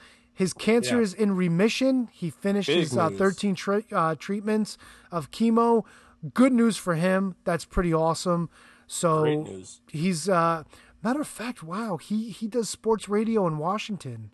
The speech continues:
Speaker 1: That's pretty cool. I had no idea. Good for him. Braun Strowman signed for his first match post W W E. He's gonna be taking on E C three in, uh, apparently E C three's web series, Free the Narrative. So,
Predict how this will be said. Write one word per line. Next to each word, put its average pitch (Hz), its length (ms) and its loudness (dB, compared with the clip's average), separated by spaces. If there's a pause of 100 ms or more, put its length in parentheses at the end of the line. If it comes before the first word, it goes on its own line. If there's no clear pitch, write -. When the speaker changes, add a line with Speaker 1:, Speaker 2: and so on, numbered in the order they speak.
(160)
Speaker 1:
That's 190 200 -6
pretty 233 260 -4
cool. 240 260 -2
I 147 100 -2
had 160 100 -4
no 190 180 -2
idea. 180 440 -4 (1040)
Good 359 140 -4
for 302 160 -2
him. 233 280 -2 (340)
Braun 247 220 8
Strowman 262 440 4
signed 240 340 2
for 233 100 2
his 208 100 0
first 226 320 0
match 220 280 -2
post - 340 2
W 190 220 2
W 180 340 2
E. 226 220 2 (300)
He's 262 180 4
gonna 302 140 0
be 262 100 2
taking 233 380 2
on 202 340 4
E 226 160 0
C 202 300 -2
three 190 560 0 (400)
in, 196 140 -2
uh, 180 180 -2
apparently 214 440 2
E 208 120 -2
C 202 160 -4
three's 196 240 -2
web 185 240 4
series, 170 380 -4
Free 190 240 -2
the 175 100 -2
Narrative. 196 720 0 (360)
So, 170 460 0